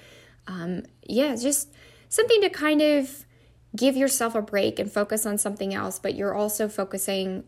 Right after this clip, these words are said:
on you, focusing on your body. And a good workout and a, a bit of a sweat and then a nice shower afterwards, that can feel so refreshing. Um, another thing, if you don't really have time to do a workout,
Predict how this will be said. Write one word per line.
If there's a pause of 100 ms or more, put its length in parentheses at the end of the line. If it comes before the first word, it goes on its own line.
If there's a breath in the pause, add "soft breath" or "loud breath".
on (300)
you,
focusing
on
your
body.
And
a
good
workout
and
a,
a
bit
of
a
sweat
and
then
a
nice
shower
afterwards, (340 loud breath)
that
can
feel
so
refreshing. (840 soft breath)
Um, (200)
another
thing,
if
you
don't
really
have
time
to
do
a
workout,